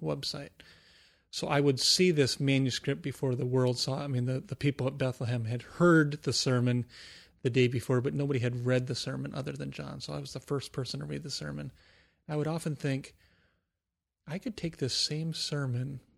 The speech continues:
and, and walk down the steps and go to that pulpit and read the whole thing on Sunday morning." They would, the people would get the exact same, almost the exact same content,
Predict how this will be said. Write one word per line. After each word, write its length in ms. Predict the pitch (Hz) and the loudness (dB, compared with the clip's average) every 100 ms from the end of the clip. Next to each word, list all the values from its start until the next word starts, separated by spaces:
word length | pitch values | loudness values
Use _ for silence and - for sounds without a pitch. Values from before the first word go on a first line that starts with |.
| - | -8
and, 340 | 131 135 139 160 | -8 -8 -10 -8
and 200 | 131 131 | -6 -4
walk 320 | 139 151 - | -2 -4 0
down 460 | 139 135 135 127 - | 0 2 2 0 -2
the 100 | 127 | -2
steps 520 | - - 131 123 - | 0 2 2 2 -2
and 120 | 123 | 0
go 160 | 131 131 | 0 0
to 100 | 131 | 0
that 200 | 131 - | -4 -4
pulpit 360 | 131 127 - | -4 -4 -4
and 240 | 151 127 127 | -2 -2 2
read 260 | 156 143 | 4 4
the 100 | 127 | 2
whole 180 | 127 127 | -2 -2
thing 320 | - 131 123 | 0 0 0
on 140 | 143 127 | -2 -6
Sunday 300 | - 131 135 | -4 -4 -4
morning." 460 | 143 143 147 156 - _ _ _ _ _ _ - | -6 -6 -6 -8 -12 _ _ _ _ _ _ 0
They 140 | 160 | 2
would, 280 | 160 165 - | 2 0 -2
the 60 | |
people 280 | 151 202 208 | -2 -2 0
would 80 | 170 | -2
get 140 | 160 | -2
the 60 | - | -4
exact 580 | 139 120 127 135 143 - | -4 -2 0 0 0 -4
same, 340 | - 143 131 | -2 -2 0
almost 280 | 185 214 - | 2 0 0
the 60 | 156 | -4
exact 460 | 131 127 135 - | -2 0 0 -2
same 320 | - 135 123 - - - | -4 -2 -4 -6 -14 -6
content, 680 | 139 135 - 143 - - | -2 -2 -4 -12 -14 -16